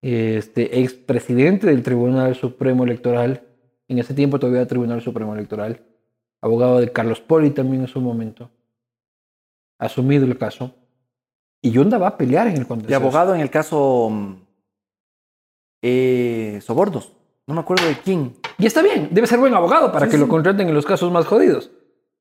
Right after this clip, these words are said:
Speaker 1: Pero eso quiere decir que va a pelear el MAN en el contencioso. Y sabemos que el contencioso tiene tarifas. Ese es el problema.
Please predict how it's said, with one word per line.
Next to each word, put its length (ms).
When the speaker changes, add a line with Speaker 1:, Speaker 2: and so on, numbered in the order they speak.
Speaker 1:
Pero 1000
eso 220
quiere 180
decir 180
que 80
va 80
a 100
pelear 640
el 140
MAN 220
en 100
el 80
contencioso. 580
Y 80
sabemos 420
que 60
el 60
contencioso 680
tiene 220
tarifas. 520
Ese 120
es 40
el 80
problema. 420